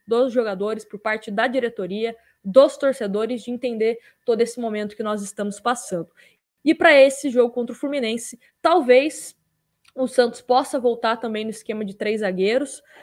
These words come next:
É, é outra discussão, né, que, que a torcida vem tendo nesses últimos dias.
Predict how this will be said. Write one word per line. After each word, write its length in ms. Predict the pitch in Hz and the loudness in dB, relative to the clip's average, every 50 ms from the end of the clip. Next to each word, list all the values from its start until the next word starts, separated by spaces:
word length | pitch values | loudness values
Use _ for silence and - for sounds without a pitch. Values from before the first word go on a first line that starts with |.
| - - - | -20 -8 -2
É, 280 | - 196 202 196 185 202 | 2 2 2 4 4 6
é 60 | 202 | 8
outra 420 | 214 233 285 302 - 311 285 247 | 8 8 8 6 4 0 0 0
discussão, 760 | 233 202 - - - - 226 202 - - 220 214 214 208 196 180 | 0 -2 -8 -14 -16 -16 -16 -14 -8 -6 -6 -4 -4 -6 -8 -10
né, 180 | 202 - 196 202 | -8 -8 -8 -8
que, 240 | 202 - 202 190 180 | -6 -6 -6 -6 -6
que 100 | - 208 | -4 -6
a 60 | 196 | -6
torcida 520 | 202 214 208 202 208 - - 233 202 220 | -4 -2 -4 -4 -6 -8 -8 -6 -4 -4
vem 220 | 202 196 214 202 202 | -2 -2 -4 -6 -6
tendo 300 | 202 208 208 214 214 208 | -6 -6 -6 -4 -4 -4
nesses 260 | 208 202 208 226 196 | -6 -6 -8 -8 -8
últimos 400 | 202 202 208 - 208 196 190 180 | -8 -8 -8 -8 -6 -6 -6 -4
dias. 300 | 170 202 233 254 269 | -4 0 2 2 2